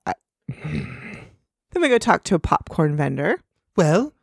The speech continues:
Speaker 2: what do you think?
Speaker 1: I got my own problems. You think I've got hours to dedicate to some pony else's?
Speaker 2: Chock full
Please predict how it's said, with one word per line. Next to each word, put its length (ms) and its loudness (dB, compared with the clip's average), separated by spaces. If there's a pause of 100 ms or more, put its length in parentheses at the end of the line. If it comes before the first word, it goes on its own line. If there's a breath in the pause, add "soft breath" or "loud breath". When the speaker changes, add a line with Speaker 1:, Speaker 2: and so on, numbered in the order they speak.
(140)
Speaker 2:
what 120 2
do 60 0
you 100 0
think? 400 2
Speaker 1:
I 40 2
got 100 4
my 160 2
own 240 4
problems. 560 0
You 140 2
think 200 4
I've 160 4
got 160 4
hours 340 4
to 100 -2
dedicate 400 2
to 60 0
some 240 2
pony 220 2
else's? 640 2 (480)
Speaker 2:
Chock 600 -4 (320)
full 560 0